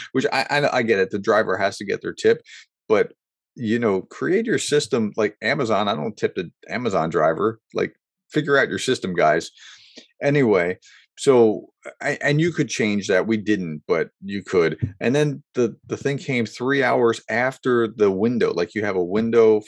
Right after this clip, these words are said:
for, you know, two to five that it's going to be delivered, and it w-, hadn't come three hours later. So we just canceled it 'cause Walmart, it's too premature. They don't have their act together yet for that.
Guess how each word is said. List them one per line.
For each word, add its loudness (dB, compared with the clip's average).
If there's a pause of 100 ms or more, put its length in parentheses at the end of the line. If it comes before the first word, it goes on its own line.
for, -2
you -8
know, -8 (120)
two -4
to 0
five 0
that -4
it's -8
going -2
to -2
be -6
delivered, 0 (280)
and 2
it 4
w-, 2
hadn't -4
come 0
three 0
hours 2
later. 0
So -10
we -6
just -10
canceled -4
it -12
'cause -8
Walmart, 2
it's -6
too -4
premature. 0 (480)
They 2
don't 0
have -2
their -2
act -6
together 2
yet -4
for -6
that. -2